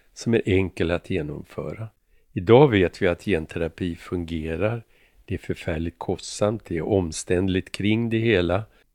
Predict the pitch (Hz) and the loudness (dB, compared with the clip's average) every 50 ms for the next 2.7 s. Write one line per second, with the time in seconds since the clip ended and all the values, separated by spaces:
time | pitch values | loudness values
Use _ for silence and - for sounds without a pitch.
0 | _ - - - - 92 78 - - - - - _ _ _ - - 95 101 98 | _ -16 -10 -4 -4 -4 -4 -4 -12 -20 -20 -20 _ _ _ -16 -8 -4 0 2
1 | 95 98 - 101 85 82 82 82 - - - 90 87 85 78 80 80 76 - - | 2 2 2 2 0 2 0 -2 -4 -4 -4 -2 -2 -2 -2 -6 -8 -8 -10 -12
2 | - 80 80 82 87 85 - - - - - - 110 | -12 -10 -8 -6 -6 -8 -8 -8 -8 -8 -8 -8 -10